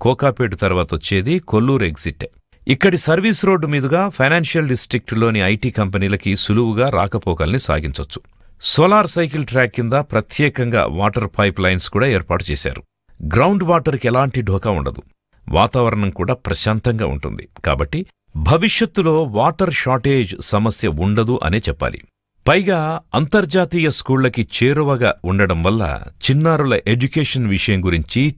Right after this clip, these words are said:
చింతించక్కర్లేదు. ఇక్కడికి చేరువలోనే రైల్వే స్టేషన్ హబ్ కూడా డెవలప్ చేస్తున్నారన్న విషయం తెలిసిందే. మరి ఇలాంటి ప్రాంతంలో నివసించాలి అని భావించే వారి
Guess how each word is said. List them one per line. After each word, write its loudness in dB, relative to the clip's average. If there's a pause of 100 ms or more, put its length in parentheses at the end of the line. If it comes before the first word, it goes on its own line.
(140)
చింతించక్కర్లేదు. -2 (420)
ఇక్కడికి 0
చేరువలోనే 2
రైల్వే 2
స్టేషన్ -2
హబ్ 0
కూడా 2
డెవలప్ 0
చేస్తున్నారన్న 0
విషయం 0
తెలిసిందే. -2 (380)
మరి 4
ఇలాంటి 2
ప్రాంతంలో 0
నివసించాలి 0
అని 0
భావించే 0
వారి 2